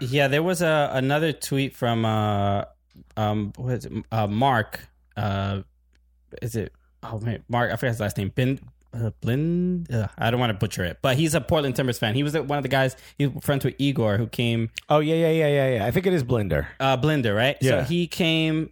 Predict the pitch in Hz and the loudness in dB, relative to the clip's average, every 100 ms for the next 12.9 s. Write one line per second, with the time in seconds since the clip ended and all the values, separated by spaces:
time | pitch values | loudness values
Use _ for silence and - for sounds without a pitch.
0 | - - 143 135 - 117 110 107 104 101 | -6 0 2 2 2 4 4 4 4 2
1 | 101 - - 127 107 131 101 82 110 113 | 0 -4 -2 0 2 2 0 -2 -2 -2
2 | 90 - - - _ 123 120 117 - 131 | -2 -8 -20 -20 _ 0 2 2 0 0
3 | 139 143 123 90 73 64 - _ _ _ | 2 2 2 0 -4 -8 -18 _ _ _
4 | _ _ _ _ 139 143 117 - - - | _ _ _ _ -2 0 0 -4 -8 -4
5 | 131 139 135 180 135 - 247 202 160 - | -2 0 0 2 0 2 0 2 0 -2
6 | - _ _ - 151 151 - 220 190 151 | -8 _ _ -6 0 0 2 2 2 2
7 | 95 131 120 123 127 110 113 98 165 165 | 0 0 0 0 2 2 2 2 2 2
8 | 135 120 113 104 101 - 139 - 120 104 | 2 2 2 0 -2 0 0 2 0 0
9 | 95 92 - - - 147 120 190 196 190 | 0 -2 -4 -12 -2 0 0 0 2 2
10 | 175 - _ - 131 120 - 165 151 139 | 0 -6 _ 2 4 2 2 0 2 2
11 | 123 120 127 131 113 - 117 117 113 110 | 0 2 2 2 0 0 2 4 2 2
12 | 113 - 101 98 95 98 95 95 98 | -2 0 0 2 2 0 0 0 -2